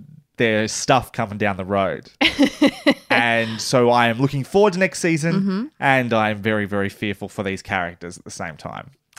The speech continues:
Speaker 2: Great.
Speaker 1: And that's kind of where I'm at. It's, I'm a little bit in limbo here. It's,
Speaker 2: Mm-hmm.
Speaker 1: it's, it's BoJack. There's no doubt it's BoJack. It's, it's an entertaining season. There's a lot to dive into here, as I said.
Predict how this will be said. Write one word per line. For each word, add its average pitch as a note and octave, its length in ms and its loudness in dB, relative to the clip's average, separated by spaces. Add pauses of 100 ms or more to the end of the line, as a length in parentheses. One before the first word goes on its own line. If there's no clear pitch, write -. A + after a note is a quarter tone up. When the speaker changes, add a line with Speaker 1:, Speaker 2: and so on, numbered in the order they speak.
Speaker 2:
Great. - 260 -10
Speaker 1:
And D3 100 -2
that's G#3+ 140 0
kind C#4 160 0
of A#3 60 0
where C4 120 4
I'm A#3+ 120 0
at. C3 220 2
It's, C3 100 -10 (100)
I'm C#3+ 120 -2
a D3 40 -2
little F#3+ 200 0
bit F#3 160 -2
in D3 100 -6
limbo D3 360 0
here. G2+ 320 -2
It's, - 220 -8
Speaker 2:
Mm-hmm. A2 280 -4
Speaker 1:
it's, D3+ 280 0
it's D#3 140 0
BoJack. C3 520 2
There's A2+ 140 -2
no C#3 160 2
doubt C3 200 4
it's - 80 -8
BoJack. C#3 540 0 (380)
It's, - 560 -6 (400)
it's C3+ 180 0
an C3 140 0 (120)
entertaining C#3 680 0
season. A#2 460 -2
There's G#2+ 120 -4
a G#2+ 60 -2
lot A#2 380 2
to B2+ 80 -6
dive G#2 280 0
into G#2+ 260 -6
here, G#2 140 -4
as G2 60 -4
I G2 80 -4
said. G2+ 380 -4